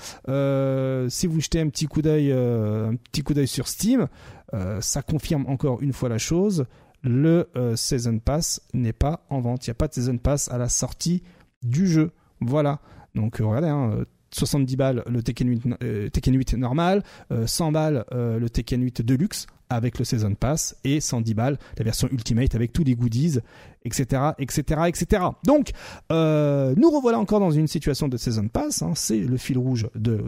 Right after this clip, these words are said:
de, de l'émission. Euh, bon, euh, que dire, que dire ? Est-ce que f-, vraiment il n'y aura pas de Season Pass,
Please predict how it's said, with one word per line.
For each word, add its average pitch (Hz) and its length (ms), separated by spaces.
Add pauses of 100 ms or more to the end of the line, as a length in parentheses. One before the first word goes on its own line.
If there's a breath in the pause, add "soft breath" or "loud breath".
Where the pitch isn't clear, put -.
de, 117 120
de 113 120
l'émission. 117 560 (420 loud breath)
Euh, 117 220
bon, 110 1200 (480 loud breath)
euh, 107 800 (1040)
que 226 80
dire, 226 380 (100)
que 247 100
dire ? 240 300
Est-ce 185 180
que 247 180
f-, - 180 (180)
vraiment 226 560
il 208 80
n'y 190 80
aura 170 180
pas 185 140
de 165 200
Season 143 360
Pass, 151 420